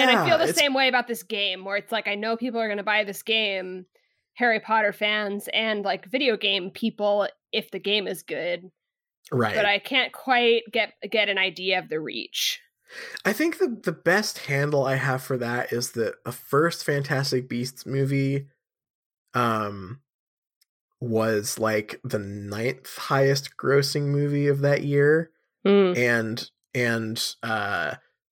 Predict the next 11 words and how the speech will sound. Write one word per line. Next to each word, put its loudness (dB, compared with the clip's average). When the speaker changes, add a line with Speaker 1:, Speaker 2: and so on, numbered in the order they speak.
Speaker 2:
Deathly 0
Hallows, -2
those -4
movies -6
were, -4
like, -6
th-, -8
if 2
not 2
the -2
top, -2